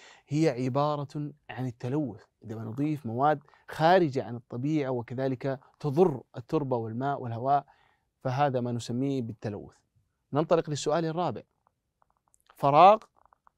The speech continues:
جزء من التربة تك-، تكون أو تكون من المواد العضوية المتحللة، ماذا نسميه؟ جزء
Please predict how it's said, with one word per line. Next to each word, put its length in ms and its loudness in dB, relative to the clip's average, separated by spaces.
جزء 460 -2
من 340 -2
التربة 460 -6
تك-، 380 -8
تكون 560 4
أو 200 0
تكون 600 0
من 160 2
المواد 520 0
العضوية 840 0
المتحللة، 1080 2
ماذا 220 0
نسميه؟ 440 -4
جزء 380 -2